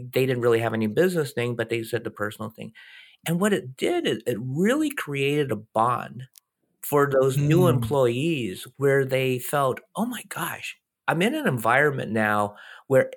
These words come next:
Speaker 1: everybody's really thankful for what they have within the company."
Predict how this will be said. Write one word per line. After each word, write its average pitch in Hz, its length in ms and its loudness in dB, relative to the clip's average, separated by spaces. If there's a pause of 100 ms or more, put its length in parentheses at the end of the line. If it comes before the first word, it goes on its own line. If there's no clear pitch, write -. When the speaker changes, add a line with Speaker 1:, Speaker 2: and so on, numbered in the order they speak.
Speaker 1:
everybody's 175 640 2
really 170 240 2
thankful 147 440 -2
for 135 160 -2
what 127 180 0
they 120 120 0
have 127 380 2
within 123 260 -2
the 107 80 -2
company." 131 600 -6